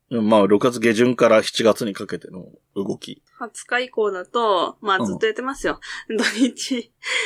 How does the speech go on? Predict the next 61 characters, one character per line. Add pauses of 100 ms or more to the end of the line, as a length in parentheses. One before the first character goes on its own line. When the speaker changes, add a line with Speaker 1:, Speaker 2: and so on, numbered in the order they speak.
(220)
Speaker 2:
え
ー
と、
二
十
四、
二
十
五。 (160)
Speaker 1:
う
ん
う
ん。 (440)
Speaker 2:
あ
と、
七
月
は、 (120)
Speaker 1:
う
ん。 (140)
Speaker 2:
え
ー、
一、
二、 (160)
Speaker 1:
う
ん。
Speaker 2:
八、
九、 (180)
Speaker 1:
う
ん。
Speaker 2:
十
五、
十
六、
十
七
で
す。 (200)
Speaker 1:
う
ん
う
ん。
Speaker 2:
こ
こ
三
連
休
で、 (520)
Speaker 1:
う
ん
う
ん。
Speaker 2:
一
応、
一
旦
終
わ
り
で
す。